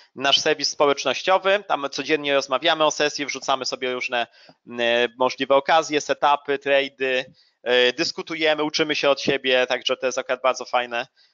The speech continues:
że tam z-, jesteśmy bardzo aktywni. Jesteście, bardzo się cieszę. Zobaczcie, ja wczoraj wrzucam informację, że dobieram drugie pozycje na złocie. Tych pozycji miałem w sumie trzy. Część jeszcze mam, bo udało mi się przetrzymać. Widzę, teraz wychodzimy górą.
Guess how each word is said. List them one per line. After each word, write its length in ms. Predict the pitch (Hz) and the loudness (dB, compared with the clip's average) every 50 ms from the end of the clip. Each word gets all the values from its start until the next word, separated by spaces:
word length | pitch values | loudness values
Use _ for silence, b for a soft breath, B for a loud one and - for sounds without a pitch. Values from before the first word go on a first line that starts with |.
| _ _ _ | _ _ _
że 140 | - 113 127 | -6 -6 -2
tam 260 | - 127 123 127 131 | 0 -2 -2 -2 -4
z-, 60 | 123 | -6
jesteśmy 340 | 127 131 127 - 135 - 139 | -6 -6 -6 -6 -8 -8 -4
bardzo 180 | 131 131 131 135 | -4 -2 -2 -4
aktywni. 280 | 131 - 139 135 156 | -6 -6 -8 -6 -2
Jesteście, 680 | 165 170 165 - 139 117 - - - 131 131 143 156 160 _ _ | -2 -2 0 0 -2 -2 -2 -2 0 0 0 0 0 -6 _ _
bardzo 280 | - 131 131 131 127 131 | 0 2 2 2 0 -2
się 140 | - 127 | -6 -6
cieszę. 300 | - - 113 110 - 165 | -2 0 2 4 4 4
Zobaczcie, 380 | 156 151 - 113 104 - - 117 | 2 2 2 0 0 0 -2 0
ja 140 | 139 180 196 | 2 2 2
wczoraj 400 | - - 175 170 170 160 165 160 B B B B B | 2 4 4 4 4 4 2 -2 B B B B B
wrzucam 500 | B 117 123 175 196 - - 165 143 143 | B -4 0 2 2 2 2 0 0 0
informację, 760 | 139 170 160 165 - - 135 127 143 165 175 170 - 160 147 | -2 -2 -2 -2 2 2 2 4 4 2 0 0 -2 -6 -4
że 100 | 135 143 | -2 0
dobieram 360 | 135 135 131 160 165 151 139 | -2 0 0 2 2 0 0
drugie 220 | 131 151 160 147 156 | -2 -4 -4 -4 -6
pozycje 440 | - 143 135 127 160 160 - 151 139 | -4 -4 -8 -8 -8 -8 -6 -4 -2
na 120 | 135 131 | -2 -2
złocie. 440 | 123 131 127 117 - - 117 117 131 | 0 0 -2 -2 -2 -2 -2 -2 -2
Tych 140 | - 156 - | -2 -6 -10
pozycji 400 | - 147 143 147 - - 147 143 | -10 -12 -12 -14 -16 -14 -10 -4
miałem 340 | 139 135 131 127 127 127 | -2 0 0 0 0 -4
w 60 | - - | -10 -16
sumie 240 | - 139 131 120 | -12 -8 -6 -4
trzy. 360 | - - - - 104 104 127 - _ _ - B B B B B B B | -2 0 2 2 2 0 0 -4 _ _ -20 B B B B B B B
Część 320 | - - 156 156 156 151 | 0 2 2 2 2 2
jeszcze 360 | 147 151 151 151 - - 143 135 131 131 127 127 123 123 | 2 2 2 2 0 0 2 4 4 4 2 0 -2 -2
mam, 360 | 127 143 147 156 160 170 160 | 0 2 4 4 4 4 4
bo 100 | 147 139 | 4 4
udało 300 | 135 135 139 143 143 139 | 4 4 4 4 4 4
mi 80 | 139 | 2
się 100 | - 151 | 0 -4
przetrzymać. 580 | 135 - - 131 - - 180 180 165 160 143 135 | -4 -2 -4 -2 0 0 0 2 2 0 -2 -2
Widzę, 220 | 127 135 123 127 | -6 -12 -12 -8
teraz 280 | 120 147 143 131 120 - | -4 -2 -2 -2 -2 -4
wychodzimy 440 | 123 127 - 127 120 143 147 131 117 | -10 -10 -10 -10 -8 -8 -8 -8 -4
górą. 380 | - 143 165 165 156 147 156 | 0 2 4 6 6 4 2